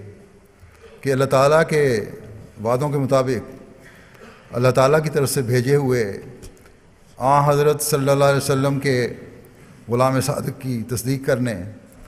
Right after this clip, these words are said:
और उसके साथ शामिल होकर इस्लाम के खूबसूरत पैगाम से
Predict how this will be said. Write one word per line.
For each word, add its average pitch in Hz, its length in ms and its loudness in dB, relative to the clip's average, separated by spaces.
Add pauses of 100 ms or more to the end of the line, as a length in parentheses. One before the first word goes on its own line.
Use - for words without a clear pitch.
(960)
और 143 300 6
उसके 131 220 -4
साथ 139 180 2
शामिल 139 320 0
होकर 143 380 0 (1300)
इस्लाम 143 500 2
के 143 120 -4
खूबसूरत 143 460 -4
पैगाम 131 360 2
से 160 180 -2